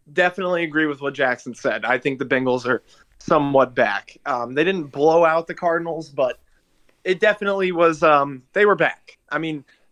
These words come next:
if you owned a Bengals fantasy player, uh, you are aware that they're back.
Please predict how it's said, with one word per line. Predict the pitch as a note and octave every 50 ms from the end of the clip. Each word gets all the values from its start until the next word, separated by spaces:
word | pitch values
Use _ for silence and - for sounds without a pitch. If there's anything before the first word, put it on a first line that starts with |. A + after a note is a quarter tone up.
| _ -
if | G3+ D#3+ E3+
you | F#3+ G#3 G#3
owned | G#3 A3 B3 C4 B3+
a | A#3 G#3+
Bengals | F3 G3+ G3 F#3+ F#3+ F3+ F3+ F3 -
fantasy | - - F3 D#3+ D#3 D#3 D3+ C#3+ - E3
player, | C#3+ - D3 C#3+ C#3+ C#3+ C#3 C3+ C3+ C3 _ _ _ _ _ -
uh, | C#3+ C#3+ C3 B2 B2+
you | C3 C#3 E3 E3+
are | E3 D3+ D3 C#3
aware | C3 C3 C#3+ C#3+ C3+ C3 C3 B2 A#2+
that | B2 A#2+ -
they're | C3+ B2+ B2
back. | B2 B2 G#2+ F2+ F2 - - -